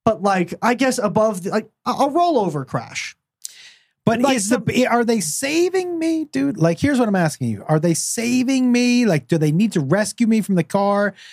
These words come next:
Speaker 2: Because by the time the emergency people get there, I'm not, I'm gonna be dead.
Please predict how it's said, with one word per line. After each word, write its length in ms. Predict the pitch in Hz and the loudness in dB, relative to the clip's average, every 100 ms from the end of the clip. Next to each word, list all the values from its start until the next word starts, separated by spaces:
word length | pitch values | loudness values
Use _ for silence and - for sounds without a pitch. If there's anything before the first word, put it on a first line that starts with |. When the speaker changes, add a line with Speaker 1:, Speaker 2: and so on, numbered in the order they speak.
| - | -8
Speaker 2:
Because 440 | - 170 180 147 139 | -4 0 0 -2 -4
by 180 | 131 160 | -2 -2
the 100 | 147 | -2
time 280 | - 190 196 | -2 0 2
the 80 | |
emergency 540 | 175 156 175 185 180 190 | 2 2 0 0 -4 -2
people 260 | 202 180 | -2 -2
get 300 | 175 190 175 | -2 -2 -2
there, 200 | 196 190 | 0 0
I'm 100 | 175 | 0
not, 180 | 160 160 | 0 0
I'm 80 | 160 | 0
gonna 100 | 170 | 2
be 80 | 151 | 0
dead. 460 | 135 185 202 202 | 0 0 0 -4